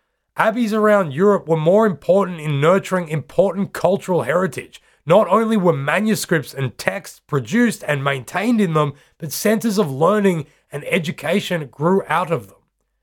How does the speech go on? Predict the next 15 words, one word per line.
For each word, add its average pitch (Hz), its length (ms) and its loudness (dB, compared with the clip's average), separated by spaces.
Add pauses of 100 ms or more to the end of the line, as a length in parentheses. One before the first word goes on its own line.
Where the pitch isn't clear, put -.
(240)
As 180 200 -4
we 214 120 -2
saw 233 340 2
in 214 140 2
the 175 40 -4
previous 165 520 -2
episode, 127 480 -4 (260)
the 139 100 -2
near 185 240 2
constant 190 600 0
warfare 170 500 4
of 147 120 -2
the 156 80 -2
nine 165 280 2
hundreds, 143 540 0